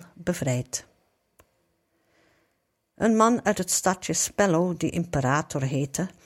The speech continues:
had al twee jaar last van een liesbreuk.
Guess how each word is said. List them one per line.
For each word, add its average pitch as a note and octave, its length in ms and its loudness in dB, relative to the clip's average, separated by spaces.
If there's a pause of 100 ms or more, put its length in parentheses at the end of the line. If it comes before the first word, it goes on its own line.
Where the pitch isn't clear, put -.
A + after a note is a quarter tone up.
(260)
had - 220 -4
al F3 200 0
twee G#3+ 280 2
jaar G3+ 240 2
last E3 380 0
van E3+ 160 -2
een D#3 200 0
liesbreuk. E3 760 -4